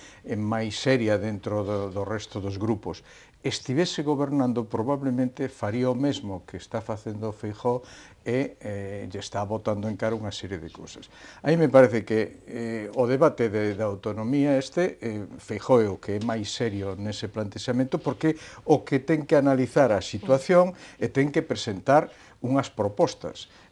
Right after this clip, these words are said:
E os restos dos grupos, pois, o que teñen é que ir contra o presidente Feijóo, contra quen está gobernando, e intentar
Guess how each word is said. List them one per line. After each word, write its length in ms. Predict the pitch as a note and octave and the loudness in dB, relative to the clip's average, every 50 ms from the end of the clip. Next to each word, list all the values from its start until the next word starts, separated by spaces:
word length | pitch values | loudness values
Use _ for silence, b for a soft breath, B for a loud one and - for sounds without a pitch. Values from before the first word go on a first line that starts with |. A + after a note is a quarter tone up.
| _ - | _ -8
E 160 | A2 A2 G2+ | -6 -4 -4
os 80 | G2+ G2 | -2 -2
restos 400 | A2+ A#2 - - - B2+ A#2 A#2 | -2 -4 -4 -2 -2 -2 0 0
dos 160 | B2 B2 B2 | 0 0 0
grupos, 480 | C3 C#3+ C#3+ C3+ C#3 D3 D3 D3+ D3 - | 0 0 0 0 2 2 0 0 0 -2
pois, 320 | - G#2+ A2 A2 G2+ - | -4 -4 -2 -2 -4 -4
o 80 | A2 G2+ | -4 -4
que 160 | F#2 G#2 F#2 | -4 -4 -4
teñen 320 | G2 G#2+ A2+ A#2+ B2+ B2 | -4 -4 -2 0 0 0
é 160 | B2 B2 B2+ | 0 0 0
que 160 | A2+ - B2 A#2+ | 0 0 0 0
ir 400 | A#2+ - C3 C#3 B2+ A2+ - - | 0 2 2 2 2 0 0 0
contra 560 | - C3+ C3+ C3 B2 - C3 C3 C#3+ D#3+ D#3+ B B B B B _ _ | 2 2 4 2 0 0 2 2 2 2 2 B B B B B _ _
o 160 | - A#2 G#2+ | -4 -4 -2
presidente 600 | - - G#2 F#2+ - G2+ F#2+ G2 G#2+ F#2+ - A2 G#2 | 0 -2 -2 -2 -4 -6 -6 -6 -6 -6 -6 -6 -6
Feijóo, 400 | - B2 A2+ - - D3+ D#3+ D#3+ D#3+ | -6 -6 -4 0 2 4 4 4 2
contra 400 | C3+ A2+ F#2+ F2+ - G2 F#2+ F#2 - | 0 -2 -2 -2 -4 -4 -4 -6 -6
quen 160 | F2+ F#2 F#2 | -10 -10 -10
está 240 | F#2+ - - A2 G#2+ | -10 -6 -6 -4 -2
gobernando, 720 | G2+ A2+ A2+ A#2 A#2 C3+ C#3 C#3+ C#3+ D3 D#3+ E3+ F3 - - | -2 0 0 0 2 4 4 4 4 6 6 6 6 6 2
e 200 | A#2 A2 A2 G#2+ | -2 -2 -2 -2
intentar 680 | G#2+ G#2+ G#2 - G#2+ G#2 G2+ F2+ - A#2+ A#2+ A#2+ B2+ | -2 -2 -4 -4 -6 -6 -4 -2 0 2 2 2 0